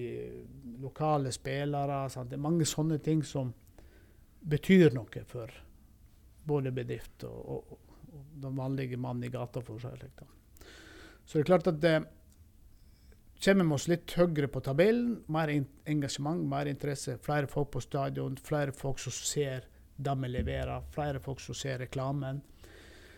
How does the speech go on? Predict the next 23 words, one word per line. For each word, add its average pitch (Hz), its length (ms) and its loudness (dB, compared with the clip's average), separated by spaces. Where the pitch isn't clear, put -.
Det 165 80 2
er 151 80 4
dette 190 320 4
vi 170 140 8
jobber 160 340 6
med 147 120 2
knallhardt 165 560 2
hver 151 160 2
dag. 123 360 -8
Og, 127 160 -4
ehm, 117 640 -6
så, - 160 -2
og 175 160 2
da 208 160 8
reflekterer 165 560 8
det 160 80 6
ofte 151 240 2
det 151 140 6
markedet 139 480 0
også, 131 140 -2
kan 120 160 -10
du - 80 -12
si, 127 100 -6